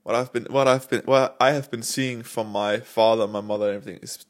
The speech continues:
they've been like, "Oh, how was your day?" "Fine." "Good." "How was yours?" "Fine." "Great. We got a new shipment. That was sorted," or, "We got this for,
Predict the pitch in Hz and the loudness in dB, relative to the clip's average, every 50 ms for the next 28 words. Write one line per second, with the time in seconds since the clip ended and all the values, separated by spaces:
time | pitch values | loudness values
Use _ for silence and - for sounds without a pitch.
0 | _ _ _ _ 120 120 113 113 113 110 - 110 98 98 101 104 107 _ _ _ | _ _ _ _ 0 2 2 2 2 -2 -4 -8 -10 -10 -12 -16 -18 _ _ _
1 | - 101 92 73 - - - - 117 - - - 120 123 123 123 - - - 110 | -2 -2 -2 -2 -4 -6 -2 -2 -2 -2 -2 0 4 4 4 4 0 -2 0 2
2 | 104 101 123 - _ _ _ - - 90 90 67 65 - - - _ _ _ _ | 2 2 0 -6 _ _ _ -4 0 2 2 2 0 -4 -10 -18 _ _ _ _
3 | _ _ _ _ _ _ 131 120 113 - - _ _ _ _ _ _ _ _ 113 | _ _ _ _ _ _ 0 0 0 -2 -12 _ _ _ _ _ _ _ _ -6
4 | 113 120 - 143 131 123 113 110 - - _ _ _ _ _ _ _ _ - - | -6 -4 -2 0 2 2 2 0 -4 -16 _ _ _ _ _ _ _ _ -6 -4
5 | 151 185 135 82 - - _ _ _ _ _ _ _ _ _ _ _ _ _ _ | -2 -2 -4 -6 -8 -12 _ _ _ _ _ _ _ _ _ _ _ _ _ _
6 | _ _ _ _ _ _ _ _ _ - 123 107 71 - - _ _ _ _ _ | _ _ _ _ _ _ _ _ _ 0 0 0 0 -2 -8 _ _ _ _ _
7 | _ _ _ _ _ _ _ _ - 117 123 123 123 131 127 127 127 - - 143 | _ _ _ _ _ _ _ _ -8 2 2 2 2 2 -4 -8 -6 -6 -8 -8
8 | - - 95 92 92 - - _ _ _ _ _ _ - 110 110 117 - - 127 | -8 -12 -14 -12 -12 -18 -20 _ _ _ _ _ _ 0 0 0 -2 -2 0 2
9 | 117 117 113 104 - - 101 95 95 101 - 110 107 110 110 - 120 110 - - | 2 2 2 0 -4 -2 -2 -2 -2 -4 -6 -6 -2 -2 -2 -2 -2 -10 -10 -12
10 | 95 | -16